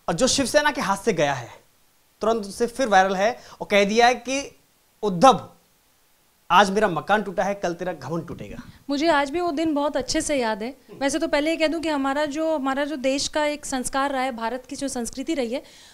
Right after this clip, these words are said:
Speaker 2: वहाँ महिलाओं के सम्मान में रामायण से लेके महाभारत हुई है। चाहे माँ सीता के सम्मान की बात कर लीजिए, चाहे महाभारत में द्रौपदी के साथ जो हुआ उसकी बात कर लीजिए, तो ये भी कलयुग में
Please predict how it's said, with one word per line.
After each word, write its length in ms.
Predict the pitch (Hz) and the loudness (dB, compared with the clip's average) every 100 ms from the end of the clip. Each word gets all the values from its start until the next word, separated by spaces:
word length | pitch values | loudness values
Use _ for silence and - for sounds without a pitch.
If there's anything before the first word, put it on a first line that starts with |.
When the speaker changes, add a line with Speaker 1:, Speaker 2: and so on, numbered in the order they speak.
| - | -4
Speaker 2:
वहाँ 220 | 262 277 349 | 0 2 2
महिलाओं 580 | 294 277 269 285 349 | 2 2 2 2 0
के 140 | 392 415 | -2 -2
सम्मान 560 | - 285 262 269 339 | -2 -2 0 0 0
में 180 | 381 381 | 0 -2
रामायण 520 | 330 269 262 285 359 | 0 0 0 0 0
से 120 | 359 330 | 0 -2
लेके 280 | 320 349 | -2 0
महाभारत 600 | 349 277 247 233 226 202 | -2 0 -2 -2 -4 -6
हुई 140 | 170 156 | -10 -14
है। 200 | 151 _ _ _ - | -18 _ _ _ -6
चाहे 180 | 294 302 | 2 2
माँ 180 | 302 302 | 2 0
सीता 320 | 302 285 320 | -2 2 2
के 100 | 320 | 2
सम्मान 380 | 330 311 302 302 | -2 -2 0 -2
की 120 | 320 | -2
बात 220 | 277 294 | 0 0
कर 120 | 302 302 | 0 -2
लीजिए, 320 | 311 294 349 | -2 -2 -4
चाहे 380 | 294 285 302 294 - - - | 0 0 0 -2 -8 -10 0
महाभारत 500 | 254 269 277 294 302 | 2 4 4 4 0
में 140 | 320 | -2
द्रौपदी 440 | 247 240 262 294 349 | 0 0 0 0 0
के 120 | 330 | 0
साथ 180 | 311 294 | 0 -2
जो 180 | 311 | -2
हुआ 160 | 302 302 | 0 0
उसकी 260 | 294 - 311 | 0 -2 -2
बात 220 | 294 285 | -2 -2
कर 120 | 302 | -4
लीजिए, 240 | 294 285 | -4 -6
तो 120 | 339 330 | -6 -4
ये 200 | 269 320 | 0 4
भी 140 | 440 | 4
कलयुग 520 | 453 294 277 359 392 | 4 0 4 4 4
में 260 | 330 294 | 2 -2